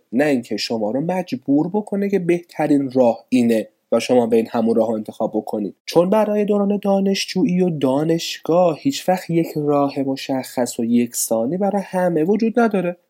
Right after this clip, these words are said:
و کلی راه هست که شما رو می‌تونه به مقصد برسونه، ولی اینکه توی مسیر چه اتفاقی براتون بیفته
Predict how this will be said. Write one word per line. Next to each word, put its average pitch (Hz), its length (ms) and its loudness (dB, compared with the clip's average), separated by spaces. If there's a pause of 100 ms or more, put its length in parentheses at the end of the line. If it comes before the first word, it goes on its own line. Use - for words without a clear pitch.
(160)
و 185 80 6
کلی 190 400 4
راه 139 460 4
هست 180 360 0
که 165 60 -2
شما 160 220 0
رو 170 80 0
می‌تونه 196 260 0
به 214 100 0
مقصد 185 340 -2
برسونه، 175 600 2 (280)
ولی 160 320 0
اینکه - 520 2
توی 226 320 0
مسیر 185 720 0
چه - 240 -10
اتفاقی 107 680 -2
براتون 104 600 -6
بیفته 120 720 4